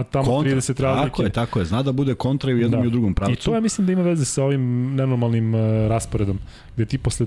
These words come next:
Speaker 1: ti nemaš praktično vremena da odmoriš. Dakle, Partizan igra u petak uveče, tako, u, u,
Speaker 2: Tako je, došli su u subotu.
Speaker 1: u Baskoniju.
Speaker 2: Tako je.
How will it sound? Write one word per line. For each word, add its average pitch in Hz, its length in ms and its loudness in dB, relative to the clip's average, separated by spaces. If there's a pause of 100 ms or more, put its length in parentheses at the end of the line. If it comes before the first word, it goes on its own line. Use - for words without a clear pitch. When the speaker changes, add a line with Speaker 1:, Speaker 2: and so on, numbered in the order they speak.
Speaker 1:
ti 139 140 0
nemaš 147 180 0
praktično 135 500 -4
vremena 135 280 0
da 117 80 0
odmoriš. 127 260 0
Dakle, 107 220 -4
Partizan 127 360 -2
igra 147 160 0
u 127 40 0
petak - 540 -4 (300)
uveče, 123 380 0
tako, 113 320 -2
u, 107 420 0
u, 104 280 2
Speaker 2:
Tako 104 260 2
je, 87 80 0
došli 95 280 -2
su 90 100 0
u 87 60 -2
subotu. 107 260 0
Speaker 1:
u 113 120 0
Baskoniju. 175 400 0 (100)
Speaker 2:
Tako 92 280 -4
je. 90 40 -6